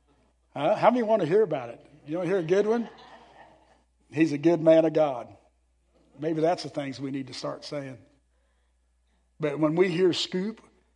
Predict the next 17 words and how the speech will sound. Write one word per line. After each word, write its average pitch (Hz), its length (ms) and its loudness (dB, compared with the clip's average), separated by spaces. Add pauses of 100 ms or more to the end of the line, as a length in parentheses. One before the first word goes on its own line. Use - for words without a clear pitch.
(320)
we 143 100 -10
wanna 135 300 -12
go, - 180 -16 (380)
"Yeah, 123 380 -18
tell 135 180 -18
me 101 120 -20
about - 360 -20
it." - 180 -20 (1120)
When 139 140 -12
we 156 140 0
need 151 240 0
to, 135 160 -10 (400)
to 135 100 -14
build 143 300 -4
each 143 220 -8
other 143 360 -6
up. 135 280 -6